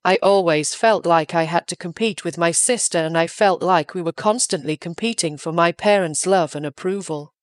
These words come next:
I always worried that if I didn't get a good enough score on an exam, I'd lose my spot to my sister. Or if I didn't get a part right, then she'd get the part instead of me. When we'd get upset with each other,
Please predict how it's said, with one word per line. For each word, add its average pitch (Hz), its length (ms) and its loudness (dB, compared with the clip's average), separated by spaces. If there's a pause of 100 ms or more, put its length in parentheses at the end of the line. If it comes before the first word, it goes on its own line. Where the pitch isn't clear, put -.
(360)
I 196 180 4
always 202 520 4
worried 190 380 4
that 160 180 -2
if 175 100 -8
I 185 100 2
didn't 185 340 -2
get 160 200 0
a 175 60 -6
good 175 260 0
enough 170 300 0
score 170 480 0
on 156 80 -4
an 160 100 -4
exam, 165 640 -2 (180)
I'd 170 180 -2
lose 180 380 0
my 160 140 -2
spot - 420 0
to 165 100 -8
my 156 180 -6
sister. 160 640 -6 (480)
Or 226 120 4
if 240 160 2
I 220 80 6
didn't 262 340 0
get 254 160 2
a 202 60 -4
part 233 340 2
right, 208 420 -2 (220)
then 175 160 0
she'd 220 220 -4
get 180 220 0
the 226 60 0
part 180 380 -2
instead 151 400 -4
of 156 140 -12
me. 156 300 -12 (420)
When 214 180 2
we'd 247 180 2
get 214 220 2
upset 180 460 0
with 147 120 -6
each 175 240 -4
other, 202 420 0